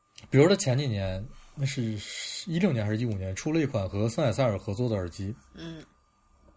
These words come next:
Speaker 1: 那个耳机非常有意思的就是，他一开始说，声称自己说这是限量的，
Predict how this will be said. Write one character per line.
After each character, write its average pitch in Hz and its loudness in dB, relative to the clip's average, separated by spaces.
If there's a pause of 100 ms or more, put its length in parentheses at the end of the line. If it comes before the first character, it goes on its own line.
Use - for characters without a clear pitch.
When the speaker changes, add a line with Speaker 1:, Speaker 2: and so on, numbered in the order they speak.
(960)
Speaker 1:
那 208 6
个 160 6
耳 107 2
机 131 0
非 139 0
常 185 6
有 117 2
意 120 -2
思 117 -4
的 107 -2
就 110 0
是， 107 0
他 117 2
一 139 2
开 151 2
始 107 -4
说， 110 -2
声 143 0
称 143 2
自 143 -4
己 104 -2
说 104 -2
这 120 0
是 110 2
限 120 2
量 127 0
的， 113 -8